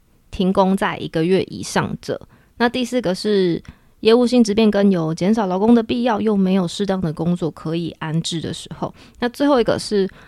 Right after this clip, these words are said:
劳工对于担任的工作确定不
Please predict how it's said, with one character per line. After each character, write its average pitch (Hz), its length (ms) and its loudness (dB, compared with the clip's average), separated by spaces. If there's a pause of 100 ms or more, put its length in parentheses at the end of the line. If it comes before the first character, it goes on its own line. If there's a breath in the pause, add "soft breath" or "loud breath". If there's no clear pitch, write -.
劳 180 120 2
工 214 180 2
对 202 200 4
于 160 60 -2
担 170 180 0
任 180 160 2
的 147 140 -2
工 160 260 0
作 160 300 -4
确 - 260 -6
定 156 180 -4 (100)
不 165 120 -2